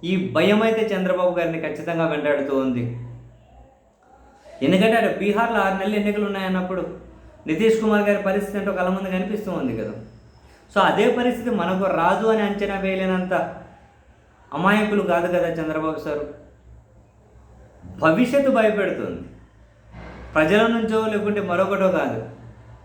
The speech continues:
జనసేన, బీజేపీ నుండే చంద్రబాబు గారికి థ్రెట్ అయితే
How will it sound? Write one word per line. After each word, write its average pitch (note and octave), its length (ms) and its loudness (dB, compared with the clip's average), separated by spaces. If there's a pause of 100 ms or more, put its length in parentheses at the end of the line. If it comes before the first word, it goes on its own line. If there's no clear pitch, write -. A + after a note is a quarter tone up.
(200)
జనసేన, E3+ 520 0 (180)
బీజేపీ E3+ 420 0
నుండే D3+ 680 -2 (560)
చంద్రబాబు E3 500 0
గారికి D3+ 320 -2
థ్రెట్ D3+ 240 -4
అయితే D#3 480 -4